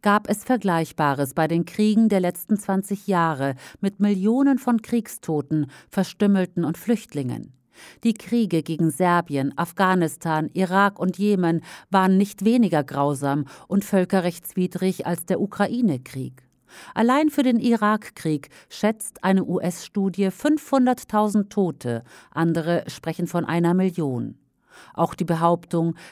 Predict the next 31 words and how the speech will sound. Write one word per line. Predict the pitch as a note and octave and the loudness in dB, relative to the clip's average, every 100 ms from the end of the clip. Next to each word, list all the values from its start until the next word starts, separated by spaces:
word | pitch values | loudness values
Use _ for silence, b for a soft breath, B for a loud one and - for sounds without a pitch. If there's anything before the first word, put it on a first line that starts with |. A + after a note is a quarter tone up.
| B | B
der | F3 | -2
Krieg | E3+ A3 G#3+ G3+ - | 0 0 0 0 -4
gegen | F3 F3 | -2 0
die | F3 | 0
Ukraine | D3 F3 - F3+ - A#3+ G3+ F3 | 0 -2 -2 -2 0 2 4 4
sei | F3+ | 2
der | F3 F3+ | 2 0
erste | A#3+ C#4+ C#4 - | 0 0 0 -2
Krieg | G#3+ - A#3 - | -2 -2 -4 -2
in | D#3 | -4
Europa | E3+ D#3 F#3+ A3 G#3 D#3 | -2 -2 0 0 0 -2
nach | D#3+ E3 - | 0 -2 -2
neunzehnhundertfünfundvierzig, | D#3+ D3+ D#3+ D#3+ D3+ - E3 D3+ - A3 G#3+ - D3 C3 B B B | -4 -4 -4 -2 -2 -4 -4 -4 -4 -4 -4 -4 -6 -6 B B B
ist | G3 G3 - | -4 -4 -6
schlicht | - B3+ C4+ - - | -2 -2 -2 -6 -2
und | G#3+ - | -2 0
einfach | E3 F3 E3+ E3 - | -2 -2 0 -4 -4
falsch. | - C3+ A#2 - - _ _ B B | -4 -4 -4 -12 -20 _ _ B B
Wer | - A3+ | -2 0
es | A3 | 0
nicht | A#3 G#3 - | 0 -2 -4
glaubt, | - E3+ D#3 F3 - - B B | -4 0 0 -2 -6 -20 B B
frage | - G3+ A#3+ C#4 | 0 2 2 2
die | A#3+ | 4
Menschen | F3 D#3+ - F#3+ | 4 2 -2 -4
auf | E3 - | -4 -4
dem | F3 E3+ | -4 -2
Balkan | C#3 C#3 C3+ D#3 D#3 D#3 _ - | -2 -2 -4 -4 -4 -4 _ -8
oder | D#3+ D3 C3+ | -4 -2 -2
die | D3 | -2
Nordiren. | D3 E3 F#3+ G3 - C#3+ B2 A2 G#2+ | 0 0 0 -4 -8 -6 -4 -6 -12